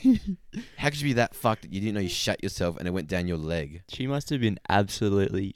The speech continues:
Speaker 2: trolleyed. There is just no other explanation.
Speaker 1: And, um, another Rach? Rach?
Speaker 2: Rach.
Speaker 1: Rach?
Speaker 2: Rach.
Speaker 1: Yeah.
Speaker 2: Rach Aaron?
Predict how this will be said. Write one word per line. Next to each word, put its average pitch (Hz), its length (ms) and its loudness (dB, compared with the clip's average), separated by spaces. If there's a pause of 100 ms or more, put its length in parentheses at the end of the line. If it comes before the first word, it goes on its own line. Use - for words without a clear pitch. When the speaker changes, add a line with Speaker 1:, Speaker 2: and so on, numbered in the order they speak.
(140)
Speaker 2:
trolleyed. - 720 -2 (1200)
There 101 180 -4
is 98 160 -6
just - 240 -10
no 98 300 -4 (120)
other 92 280 -4 (560)
explanation. 95 840 -4 (1300)
Speaker 1:
And, 85 260 -2
um, 85 460 -2 (1200)
another 85 680 0 (360)
Rach? 92 520 -4 (420)
Rach? - 280 -12 (1300)
Speaker 2:
Rach. - 300 -4 (120)
Speaker 1:
Rach? - 360 -10 (240)
Speaker 2:
Rach. 110 240 -6 (240)
Speaker 1:
Yeah. 87 180 -4 (1000)
Speaker 2:
Rach 107 240 -12
Aaron? 123 340 -8